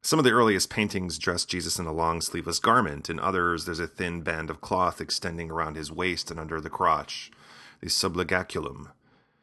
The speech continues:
The familiar loincloth, the perizonium, is an invention of artists in the early Middle Ages. Artists began to add additional elements to this basic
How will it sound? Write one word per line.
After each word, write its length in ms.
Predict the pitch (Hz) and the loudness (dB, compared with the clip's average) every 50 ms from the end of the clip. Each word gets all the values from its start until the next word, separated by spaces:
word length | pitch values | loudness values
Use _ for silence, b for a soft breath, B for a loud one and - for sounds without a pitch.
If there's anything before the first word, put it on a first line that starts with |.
| _ _ - | _ _ -4
The 80 | 101 107 | -2 -2
familiar 460 | - - 110 113 127 147 143 127 120 | 0 2 4 6 8 8 10 10 10
loincloth, 560 | 113 110 117 123 113 - 101 92 90 90 - | 10 12 10 10 10 8 4 6 4 6 4
the 100 | 95 87 | 2 -2
perizonium, 840 | - - 104 95 95 90 85 120 165 185 147 104 95 90 90 95 95 B B B B B | 0 2 2 2 4 4 6 6 8 8 6 6 4 2 0 -2 -4 B B B B B
is 160 | - 90 92 | -6 -4 -2
an 60 | 95 | -2
invention 500 | 90 87 82 78 95 98 92 - - 90 | -2 -2 0 0 0 0 0 -2 -4 -4
of 120 | 73 69 76 | -2 0 2
artists 480 | 76 76 78 78 76 - - - - | 4 4 4 4 2 0 0 -2 -4
in 60 | 82 78 | -4 -4
the 80 | 78 | -4
early 300 | 65 - 80 76 76 76 | -4 -4 -4 -4 -4 -6
Middle 280 | 71 71 71 78 78 67 | -8 -8 -8 -8 -8 -6
Ages. 560 | 73 92 87 76 71 60 - - - - - _ _ _ _ _ _ _ _ _ _ _ _ _ _ _ _ _ _ - | -6 -6 -6 -6 -8 -10 -8 -8 -8 -8 -10 _ _ _ _ _ _ _ _ _ _ _ _ _ _ _ _ _ _ 4
Artists 460 | 120 131 151 156 156 156 - - - | 6 8 8 8 6 4 2 0 -2
began 380 | - - 117 92 104 104 104 104 | -2 -2 0 2 2 2 2 2
to 180 | - - 87 - | 0 -2 -2 -2
add 240 | 92 90 90 87 | 0 0 0 0
additional 420 | 85 78 71 90 - - 92 78 - - | -2 -4 -6 -6 -6 -4 -6 -6 -6 -6
elements 480 | 80 80 80 78 76 71 69 - - | -6 -4 -4 -4 -6 -6 -6 -6 -6
to 80 | - 78 | -6 -6
this 180 | 73 78 73 | -8 -8 -10
basic 640 | 71 69 - 85 80 78 - - - 76 - - - | -10 -8 -6 -4 -2 0 0 0 0 -2 -4 -10 -16